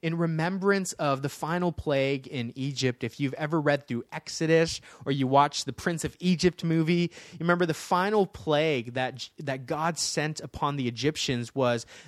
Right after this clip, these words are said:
the, the plague of the death of the firstborn. And the angel of death was going from door to door all throughout Egypt, and he would kill the firstborn of each family.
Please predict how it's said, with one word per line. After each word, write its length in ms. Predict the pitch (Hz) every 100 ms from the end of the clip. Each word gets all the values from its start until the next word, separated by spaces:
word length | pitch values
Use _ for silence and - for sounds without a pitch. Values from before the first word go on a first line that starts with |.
| 131
the, 240 | 135 127
the 100 | 131
plague 500 | 127 - 147 151 151 -
of 160 | 135
the 80 | 127
death 300 | 123 151 -
of 100 | 151
the 80 | 131
firstborn. 720 | - 123 110 - 120 120 113 120 _ _ _ - -
And 240 | 165 170 175
the 180 | -
angel 400 | 185 233 214 233
of 160 | 185 123
death 420 | 156 147 139 -
was 200 | 156 143
going 400 | - 156 170 190
from 220 | - 151
door 440 | 127 156 175 202 202
to 160 | -
door 360 | 165 135 151 143
all 280 | - 147 214
throughout 400 | - 226 190 151
Egypt, 640 | 151 156 - 95 85 - - - - -
and 180 | 147 160
he 180 | - 214
would 200 | 190 -
kill 400 | - 226 247 262
the 80 | 202
firstborn 1040 | - - 240 233 - - 156 156 156 156
of 160 | 123 -
each 260 | 143 -
family. 540 | - 135 156 131 92